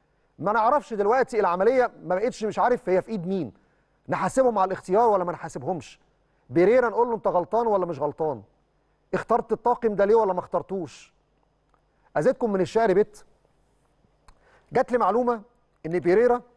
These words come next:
لما اتقال له لا لازم طاقم تحكيم أجنبي، قال لهم أوكي أنا موافق خلاص،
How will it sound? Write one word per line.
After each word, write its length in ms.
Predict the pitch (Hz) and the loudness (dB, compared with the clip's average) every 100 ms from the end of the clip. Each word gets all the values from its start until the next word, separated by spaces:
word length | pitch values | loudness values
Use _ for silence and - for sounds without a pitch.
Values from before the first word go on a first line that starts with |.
| _ _ _ _ - | _ _ _ _ -8
لما 200 | 151 175 | -4 -4
اتقال 280 | - 214 233 | -2 -2 2
له 80 | 202 | 2
لا 140 | 196 | 2
لازم 280 | 180 208 214 | 0 -2 -2
طاقم 260 | 226 214 | -4 -4
تحكيم 340 | 190 - 226 214 | -6 -6 -4 -4
أجنبي، 240 | 165 226 | -2 0
قال 120 | 180 | 0
لهم 140 | 208 226 | 0 -2
أوكي 360 | - 220 226 | -4 0 0
أنا 240 | 160 156 208 | 0 -2 -2
موافق 400 | 220 240 - 165 | 0 0 -2 -8
خلاص، 480 | - 180 156 - | -2 0 0 -4